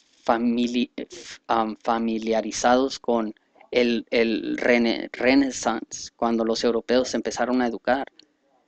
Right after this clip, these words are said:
Estas son revoluciones, son cambios, son temporadas. El, el, no todo es así como,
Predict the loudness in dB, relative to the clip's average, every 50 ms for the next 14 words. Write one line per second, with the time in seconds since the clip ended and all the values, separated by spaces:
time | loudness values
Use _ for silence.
0 | _ _ _ _ _ _ _ _ _ _ _ _ _ 0 2 2 2 2 0 -2
1 | -2 -2 0 2 4 4 4 4 4 4 4 4 2 0 0 -4 -2 0 2 2
2 | 0 0 -2 -6 -8 -4 -2 0 0 0 0 0 0 2 2 2 0 -2 -4 -8
3 | -10 -10 -14 -18 -16 -12 -6 -4 -4 -2 0 0 0 0 0 0 -2 0 2 2
4 | 0 0 -2 -6 -10 -14 -16 -16 -18 _ _ _ _ _ _ _ _ _ _ -2
5 | -2 0 0 0 0 -2 -2 -2 -2 0 0 2 0 0 0 0 2 2 4 4
6 | 4 2 2 0 0 -2 -4 -10 -12 -14 _ _ _ _ -4 -2 -2 0 0 -2
7 | -2 0 0 2 2 2 0 -2 -4 -8 -14